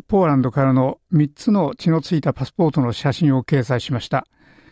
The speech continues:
ダブリューシーケーは食料の援助を届け、困っている人々のために食事を用意しています。アンソニー・アルバニージー首相はエービーシーに対して、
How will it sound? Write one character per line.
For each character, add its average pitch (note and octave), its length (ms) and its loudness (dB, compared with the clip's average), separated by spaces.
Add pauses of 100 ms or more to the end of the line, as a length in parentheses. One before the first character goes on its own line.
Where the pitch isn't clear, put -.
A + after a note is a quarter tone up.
(320)
ダ D#3+ 140 2
ブ F3+ 60 -2
リ E3+ 80 2
ュ - 20 2
ー - 20 2
シ E3 160 -2
ー D3 60 0
ケ E3 100 0
ー D3+ 60 2
は B2+ 280 0
食 F3 340 0
料 G3 200 2
の C#3+ 180 0
援 E3 200 4
助 C3 120 2
を B2 120 0
届 C#3 420 0
け、 B2+ 60 -12
困 E3+ 200 2
っ F#3+ 60 -2
て - 180 -4
い C#3+ 60 4
る C3+ 80 2
人 D#3+ 220 0
々 D3 180 2
の C3 100 0
た C#3 120 -2
め C3+ 80 4
に C3 240 2
食 E3 300 0
事 E3+ 120 2
を D#3+ 140 2
用 D3 160 2
意 A2 60 -2
し - 100 -14
て C3+ 80 -4
い A#2 60 -6
ま A2 120 -4
す。 - 180 -14 (520)
ア C#3 100 0
ン D#3 80 0
ソ E3+ 160 -2
ニ E3+ 180 2
ー・ - 40 -
ア E3+ 80 0
ル D#3+ 80 2
バ F3 80 2
ニ D#3+ 120 4
ー C3+ 40 2
ジ B2 80 0
ー A#2+ 40 -2
首 - 140 -8
相 C3 140 0
は B2 280 0
エ D#3+ 100 0
ー D3+ 40 2
ビ D3+ 120 2
ー - 20 -2
シ D#3 140 -2
ー - 20 4
に B2 120 0
対 B2 200 -2
し - 80 -14
て、 A#2 260 -2